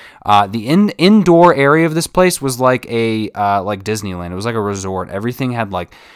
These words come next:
Christmas lights on it and, uh, all this random stuff. It looked like a sort of a, I don't even know how to describe it, but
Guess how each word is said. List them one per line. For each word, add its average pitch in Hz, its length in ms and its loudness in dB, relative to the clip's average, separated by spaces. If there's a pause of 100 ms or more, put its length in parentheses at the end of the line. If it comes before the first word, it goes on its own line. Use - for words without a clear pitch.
(160)
Christmas 180 420 -6
lights 160 260 0
on 151 340 0
it 147 380 0
and, 104 760 -4
uh, 95 180 0 (100)
all 143 240 2
this 113 180 -8
random 127 640 -2
stuff. 131 420 0
It 104 100 -6
looked 127 220 -6
like 123 280 -2
a 104 240 -2 (320)
sort 147 240 0
of 123 160 0
a, 104 420 0 (100)
I - 220 -16
don't 120 140 -12
even 90 180 -12
know 92 100 -10
how 98 140 -10
to 92 80 -8
describe 90 520 -6
it, 92 120 -14
but 101 240 -4